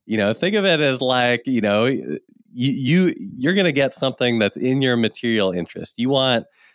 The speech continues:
you know, whether it's, like, tenant protections, you want fucking rent control, like, uh, you know, get in on the ground floor of this campaign. Like, this is historic.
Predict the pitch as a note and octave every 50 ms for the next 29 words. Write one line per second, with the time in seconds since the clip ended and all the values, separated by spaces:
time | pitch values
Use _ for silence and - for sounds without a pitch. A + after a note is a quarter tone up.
0 | _ _ - G2+ G2 G2 G2 G#2 G#2+ G#2 G#2+ G#2 G2+ G2+ - - - G2+ F#2+ F#2
1 | F#2 - - B2 A#2 A2 G#2 - G#2 F#2+ - C3 A#2+ A2 - - - G#2 F#2+ F2+
2 | F#2 F2 E2 - G2+ G#2 G#2 G#2 G#2 G#2 G2+ G2 F#2 - _ - - - _ _
3 | - A#2 A2 - A2 G#2 A2 A#2+ C#3 - - A#2+ F#2+ - - - F#2 E2+ E2 E2
4 | E2 E2 E2+ E2+ E2+ F2 - _ - - F#2+ F2+ F2 F2 E2+ E2+ E2+ E2+ E2 -
5 | - - - _ _ _ - G2+ F#2+ F#2 F2 F2+ F#2 G#2+ A2+ - - - - -
6 | A2+ - D3 D#3 D3+ F3 F3+ F3 D3+ D3 C#3 C3 A2+ B2+ C3 C3 B2+ B2+ B2+ B2
7 | - - - C3 B2+ B2+ B2+ B2 A#2+ A#2 A2 G#2 G#2 G#2+ G#2 G2 F#2+ F#2+ F#2+ F#2
8 | G2 A2 A#2 A2+ - _ - B2 A#2 A2 G#2+ G2 - - A2 A2 A2 G2+ F2+ E2+
9 | E2+ F2 F2 F2 F2 F2 E2+ - - A2+ G#2+ - - A#2 G#2+ G#2 G2 - - -
10 | G#2+ - - - A#2+ B2 B2 G#2 F#2